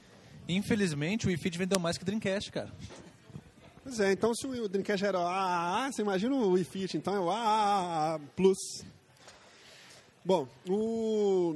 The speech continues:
Speaker 2: Ah, eu, eu, eu anotei esse dado que você falou do D S I, ele vendeu um milhão de unidades em dois meses nos Estados Unidos. Um milhão de unidades, é muita coisa. Tá? É mais ou menos cento e vinte e cinco mil unidades por semana.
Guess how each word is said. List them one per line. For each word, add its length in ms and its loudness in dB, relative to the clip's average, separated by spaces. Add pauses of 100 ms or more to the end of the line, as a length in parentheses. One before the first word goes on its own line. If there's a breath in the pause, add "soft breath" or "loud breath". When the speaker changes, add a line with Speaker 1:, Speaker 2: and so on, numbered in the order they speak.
Speaker 2:
Ah, 280 2
eu, 60 -4
eu, 420 2
eu 220 0
anotei 260 2
esse 80 -4
dado 140 0
que 20 -8
você 80 -2
falou 200 2
do 80 -8
D 100 2
S 220 0
I, 100 2
ele 120 4
vendeu 240 4
um 20 -2
milhão 300 4
de 80 0
unidades 420 2
em 40 0
dois 240 4
meses 240 4
nos 80 -4
Estados 180 -4
Unidos. 280 -6 (300)
Um 60 -6
milhão 240 -2
de 80 -8
unidades, 480 -8
é 60 -10
muita 160 -4
coisa. 320 -12 (1000)
Tá? 200 -2 (640 loud breath)
É 160 0
mais 160 0
ou 80 0
menos 480 0
cento 180 -2
e 40 -2
vinte 160 0
e 60 -8
cinco 180 -4
mil 100 4
unidades 300 0
por 60 -12
semana. 440 -2